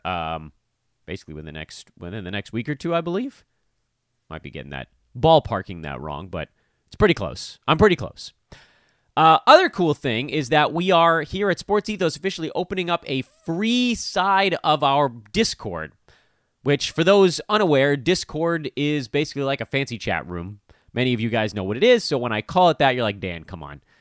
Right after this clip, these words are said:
But many of you don't. Uh, basically, it's multiple chat rooms all in one place. It sounds way more futuristic and complicated than it is, I promise.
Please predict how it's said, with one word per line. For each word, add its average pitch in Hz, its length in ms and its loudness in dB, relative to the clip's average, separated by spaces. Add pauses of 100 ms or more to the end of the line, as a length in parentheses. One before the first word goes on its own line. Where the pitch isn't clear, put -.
(200)
But 135 220 0
many 160 220 2
of 147 80 0
you 190 80 -2
don't. 220 280 2 (560)
Uh, 147 420 4 (100)
basically, 180 640 0
it's - 440 -4 (440)
multiple 160 640 0
chat 95 280 -2
rooms 123 280 -4
all 143 320 2
in 131 120 -2
one 143 260 0
place. 90 420 -8
It 113 100 -8
sounds 196 640 0
way 196 460 0
more 165 260 -2
futuristic 143 640 -6
and 110 100 -10
complicated 104 520 -6
than 92 100 -6
it 87 80 -6
is, 82 180 -6
I 71 120 -8
promise. 139 640 -2